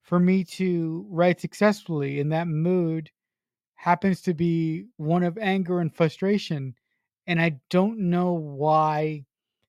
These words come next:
that fuels my creative drive. Now, a lot of people say, "Use negativity and turn it into something positive."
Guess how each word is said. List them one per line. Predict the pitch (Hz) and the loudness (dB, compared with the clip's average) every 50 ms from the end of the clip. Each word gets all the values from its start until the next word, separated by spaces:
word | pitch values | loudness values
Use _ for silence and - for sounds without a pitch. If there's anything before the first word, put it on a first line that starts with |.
| _ _ _ - | _ _ _ -16
that | 147 135 135 156 160 156 160 202 214 _ _ _ _ _ - | -12 -2 2 4 4 4 4 -2 -6 _ _ _ _ _ -10
fuels | - 165 185 196 196 190 175 170 165 160 156 151 143 131 - _ | -4 -2 0 2 4 4 2 2 0 -2 -4 -4 -6 -8 -10 _
my | - 156 156 160 156 | -4 -2 0 0 -2
creative | 151 - - 170 170 165 160 156 147 | -4 -4 -4 -2 -2 -2 -2 -4 -4
drive. | - - 196 214 208 170 147 135 131 _ _ _ _ _ _ - | 0 2 4 4 4 2 2 -2 -8 _ _ _ _ _ _ -6
Now, | - 165 165 170 | -2 2 2 4
a | 170 | 4
lot | 175 190 196 190 | 4 4 2 2
of | 185 | 0
people | - 190 190 - - 160 139 | -2 -2 -2 -2 -4 -10 -6
say, | - - 175 170 160 156 151 143 135 - _ _ _ _ _ _ _ _ _ _ _ _ _ _ _ _ _ _ _ _ | -2 0 2 2 2 2 -2 -4 -8 -14 _ _ _ _ _ _ _ _ _ _ _ _ _ _ _ _ _ _ _ _
"Use | - 180 143 127 123 143 170 190 202 202 196 185 175 156 135 - - _ - | -12 -12 -10 -8 -2 2 4 4 6 4 4 2 0 -2 -6 -12 -16 _ -2
negativity | 147 160 170 160 165 156 - - 170 160 151 156 156 156 156 | 2 2 2 2 2 -2 -2 -2 -2 -2 -2 -4 -4 -4 -4
and | 151 139 | -6 -6
turn | - - - 170 175 | -6 -4 -4 -2 -2
it | 170 160 | -2 -4
into | 170 160 165 160 | -4 -6 -6 -8
something | - - 170 160 - 165 151 | -6 -6 -6 -6 -6 -8 -6
positive." | 139 - - 180 185 175 160 165 143 139 131 | -2 0 2 2 2 2 0 -4 -4 -6 -6